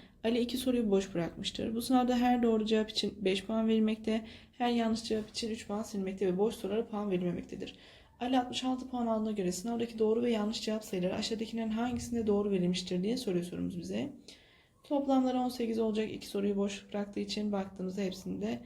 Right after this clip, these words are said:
olduğundan dolayı olur. Ee, her doğru puan için beş puan veriliyor, her yanlış için de üç puan siliniyor.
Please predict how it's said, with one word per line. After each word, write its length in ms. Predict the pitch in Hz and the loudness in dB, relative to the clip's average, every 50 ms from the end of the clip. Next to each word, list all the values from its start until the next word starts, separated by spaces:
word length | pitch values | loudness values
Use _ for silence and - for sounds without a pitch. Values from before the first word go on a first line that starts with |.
| - - - - - _ - | -14 -20 -20 -20 -14 _ -2
olduğundan 520 | 208 202 185 190 185 180 180 175 175 175 | 0 0 2 2 0 0 0 0 0 0
dolayı 460 | 180 180 185 185 214 240 262 277 254 - | 0 0 0 0 0 0 -2 -2 -6 -6
olur. 460 | - 190 170 165 175 208 269 269 - - - - - - - - _ _ _ - | -4 -4 -4 -2 -2 -4 -4 -6 -8 -12 -20 -20 -20 -20 -20 -20 _ _ _ -6
Ee, 340 | 214 208 202 208 208 202 208 | -4 -2 -2 0 0 0 0
her 260 | 214 240 254 262 262 | 2 2 4 4 4
doğru 280 | 262 262 254 254 247 - | 4 4 2 2 0 -4
puan 220 | - 254 247 240 | -4 -4 -2 -2
için 240 | 240 - 240 233 220 | -2 -2 0 0 2
beş 220 | 233 240 240 - - | 2 2 2 0 -4
puan 220 | 247 240 240 233 | -2 -2 0 0
veriliyor, 300 | 233 233 226 233 240 233 | 0 0 0 0 0 0
her 160 | 240 233 226 | 0 0 0
yanlış 320 | 226 220 202 196 202 196 196 | 2 2 2 2 0 -2 -2
için 160 | - 233 247 | -2 -2 -2
de 40 | 247 | -2
üç 200 | 233 - - - | -2 -4 -4 -4
puan 160 | 214 220 226 | -4 -4 -4
siliniyor. 540 | 220 - 196 180 180 175 175 180 208 247 | -4 -4 -2 0 0 2 2 2 0 -2